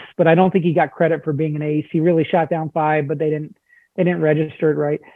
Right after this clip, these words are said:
But, um, I went to interview Robin Olds, and I still obviously don't know his story well enough. But, uh, Robin was, um, he just looked like, like a linebacker, even at age, like,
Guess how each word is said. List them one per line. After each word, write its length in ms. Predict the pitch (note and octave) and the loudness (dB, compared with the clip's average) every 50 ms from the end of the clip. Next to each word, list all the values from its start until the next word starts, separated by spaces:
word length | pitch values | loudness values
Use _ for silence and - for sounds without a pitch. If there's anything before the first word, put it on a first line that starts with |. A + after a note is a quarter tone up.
| - - - _ - | -20 -20 -8 _ 6
But, 180 | G3 G3 F#3 | 6 8 10
um, 300 | F3+ F3 E3+ E3+ E3+ F3+ - | 10 10 8 8 6 4 4
I 100 | G3+ G3 | 4 6
went 200 | F#3+ A#3+ B3 - | 6 6 4 2
to 80 | A#3+ A3+ | 0 0
interview 560 | A#3 A#3+ A#3 F#3+ G3 G#3 G3 F3+ F3 E3 - - - | 0 2 2 2 2 2 2 2 0 -2 -6 -8 -4
Robin 320 | E3+ F#3 F3 F3 D#3 E3+ E3+ | 0 2 2 2 2 0 0
Olds, 280 | F3 F3 F3 E3 C#3+ - | 2 2 0 0 -4 -6
and 80 | D#3+ | -10
I 120 | D#3+ D3+ - | -10 -10 -4
still 240 | - - A3 G#3+ G#3+ | 0 2 4 4 4
obviously 300 | F#3 E3 C#3+ C#3 - D#3+ | 2 0 -2 -4 -6 -6
don't 220 | D3 D#3+ E3 E3+ F3 | -6 -6 -6 -4 -4
know 140 | D#3 D#3 | -2 0
his 120 | D#3 D3+ C#3+ - | 0 -2 -2 -2
story 220 | - F3 E3+ D#3 | 0 0 2 2
well 200 | D3 D3 C#3+ C#3+ | 0 0 -2 -4
enough. 200 | C#3+ D3 D3+ D3 _ - - - - - - _ - | -6 -6 -8 -8 _ -16 -20 -20 -20 -20 -14 _ 2
But, 240 | D#3+ F3 F3 E3+ E3 | 6 8 8 10 10
uh, 440 | E3 E3 D#3+ D#3 D3+ D3+ - - - - _ - | 10 10 10 8 8 6 4 2 -2 -10 _ -8
Robin 560 | - F3 F3+ F#3+ A3 C4 B3+ C4+ C4 B3 G#3 | -2 0 0 2 4 4 4 4 4 4 4
was, 300 | F3+ F3 F3 E3 D3+ C3+ A#2 - | 6 6 6 6 4 2 0 0
um, 540 | F3 D#3+ D#3 D3+ D3 C#3+ C#3+ C#3+ C#3 C3 - _ _ _ _ _ _ _ _ _ _ | 2 2 4 2 2 0 -2 -4 -8 -10 -12 _ _ _ _ _ _ _ _ _ _
he 180 | _ - A#3+ B3+ | _ 0 2 2
just 180 | C4 C#4 G#3+ - | 2 2 2 2
looked 160 | C4 - - | 2 4 4
like, 260 | A#3+ A3 E3+ - - - - - E3+ | 4 4 2 2 -2 -8 -8 -6 -4
like 200 | F3 F3+ E3 F3 | -2 -2 -2 -2
a 40 | |
linebacker, 960 | D#3+ D3+ D#3+ D#3+ E3 E3+ F3+ F3 D#3 D#3 D3+ D3 C#3 C3+ C3+ - C#3+ C3 A#2+ _ - | -2 0 0 0 2 2 2 0 0 -2 -2 -4 -6 -6 -6 -8 -12 -12 -12 _ 0
even 260 | - G3 G3+ F#3+ F#3 | 4 6 6 6 6
at 160 | F3 E3+ D#3+ D#3 | 6 6 6 6
age, 380 | D#3+ D#3+ D#3+ D#3+ D#3 C3 - | 6 6 6 6 4 2 -2
like, 320 | D3 C#3 C#3+ C#3+ C#3+ C3 | -6 -6 -4 -4 -6 -6